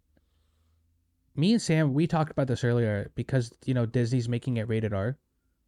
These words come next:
That was the first good sign from them, okay? 'Cause I didn't think they were gonna do it. But the thing with Deadpool is he breaks the fourth wall so much, you could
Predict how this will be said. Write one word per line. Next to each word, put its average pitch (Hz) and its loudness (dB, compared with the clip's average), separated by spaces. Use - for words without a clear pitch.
That 143 6
was 156 6
the 143 4
first - 0
good 120 4
sign 117 -2
from 104 -4
them, 90 -6
okay? 110 -4
'Cause 123 0
I 139 6
didn't 156 4
think 147 2
they 135 2
were 123 2
gonna 110 0
do 104 0
it. 90 -6
But 151 6
the 160 6
thing 220 4
with 160 6
Deadpool 135 2
is 110 -2
he 143 -2
breaks 156 0
the 156 4
fourth 151 2
wall 120 4
so 131 2
much, 123 -2
you 135 4
could 170 4